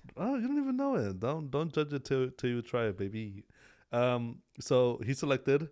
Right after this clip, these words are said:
Ex Machina for us to watch, and,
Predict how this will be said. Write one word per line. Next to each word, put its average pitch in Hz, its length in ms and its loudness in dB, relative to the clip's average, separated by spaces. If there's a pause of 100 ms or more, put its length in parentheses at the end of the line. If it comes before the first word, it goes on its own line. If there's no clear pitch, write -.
(580)
Ex 117 180 -2
Machina 120 420 -4 (480)
for 107 160 -4
us 95 120 -6
to 123 60 -4
watch, - 480 -6 (760)
and, 104 520 -4